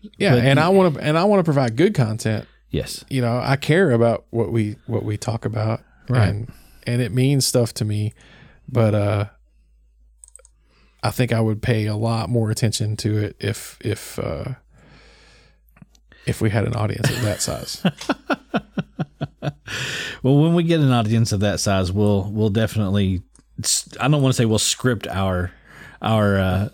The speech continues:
Speaker 2: uh, episodes, but we'll definitely, uh, <laughs> be a little more selective about what we put on there. <laughs>
Speaker 1: Right. <clears throat> And we're not done with this, by the way. There's still more episodes coming on this.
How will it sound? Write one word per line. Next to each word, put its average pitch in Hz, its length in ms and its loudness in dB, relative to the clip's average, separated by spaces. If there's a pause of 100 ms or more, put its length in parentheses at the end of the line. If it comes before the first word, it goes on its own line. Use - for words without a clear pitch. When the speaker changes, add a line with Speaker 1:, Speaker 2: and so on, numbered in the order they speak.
(140)
Speaker 2:
uh, 98 340 0 (140)
episodes, 117 420 0
but 123 160 2
we'll 123 140 2
definitely, 110 720 0
uh, 98 200 0 (340)
<laughs> - 360 -6
be 147 160 2
a - 40 0
little 127 200 4
more 110 420 2 (280)
selective 117 560 0
about 107 240 0
what 117 120 0
we 147 100 2
put - 200 -6
on 127 200 -2
there. - 320 -4 (160)
<laughs> - 80 -4 (260)
Speaker 1:
Right. 123 340 -2 (280)
<clears throat> 147 1080 -4 (120)
And 180 260 -2 (100)
we're 175 120 4
not 190 180 2
done 165 180 4
with 127 140 2
this, - 420 -4
by 107 140 -2
the - 100 -8
way. - 220 -14 (460)
There's 131 180 2
still 147 220 4
more 127 260 4
episodes 113 420 0
coming 104 380 0 (120)
on 107 80 -2
this. 107 340 -2